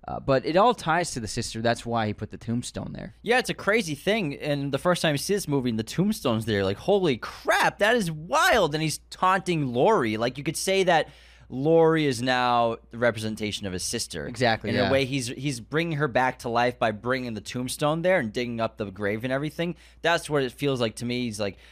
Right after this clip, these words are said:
Speaker 2: taunting Laurie, pretending Laurie's his sister. "I'm gonna stalk, haunt her, and kill my sister again.
Speaker 1: Mm-hmm.
Speaker 2: I'm gonna redo it."
Speaker 1: I think that's why he does that.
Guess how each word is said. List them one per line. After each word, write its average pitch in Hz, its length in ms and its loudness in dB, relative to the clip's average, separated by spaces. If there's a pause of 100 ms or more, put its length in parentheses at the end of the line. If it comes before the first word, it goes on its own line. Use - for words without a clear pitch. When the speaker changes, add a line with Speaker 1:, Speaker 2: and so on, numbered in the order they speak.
(160)
Speaker 2:
taunting 160 420 0
Laurie, 131 300 2
pretending 147 420 -4
Laurie's 131 300 0
his 117 100 -8
sister. 110 320 -4
"I'm 104 80 -2
gonna 104 140 -6
stalk, 120 480 2 (320)
haunt 131 360 -2
her, 120 200 2
and 107 200 -6
kill 113 220 0
my 104 140 0
sister 95 400 -4
again. 90 420 -2
Speaker 1:
Mm-hmm. 117 160 -4
Speaker 2:
I'm 90 60 -4
gonna 104 140 -4
redo 113 460 -2
it." - 200 -10
Speaker 1:
I 165 100 2
think 185 200 -2
that's 139 200 0
why 113 220 0
he 110 40 -4
does 98 220 -4
that. 92 280 -6